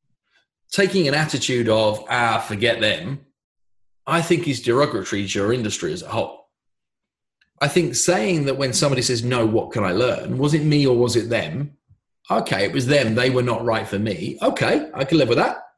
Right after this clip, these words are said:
Was it me? What did I do differently? What can I learn? Oh, damn.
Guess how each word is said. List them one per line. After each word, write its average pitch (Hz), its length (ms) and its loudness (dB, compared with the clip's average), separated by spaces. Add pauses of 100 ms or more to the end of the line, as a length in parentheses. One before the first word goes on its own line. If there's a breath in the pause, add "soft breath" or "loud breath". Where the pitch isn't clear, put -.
(280 loud breath)
Was 156 200 2
it 165 80 2
me? 160 220 6
What 139 120 4
did 127 120 0
I 131 80 4
do 127 120 0
differently? 117 460 -2
What 120 160 -2
can 123 100 0
I 110 80 0
learn? 104 480 0 (640)
Oh, 151 100 0
damn. 123 560 0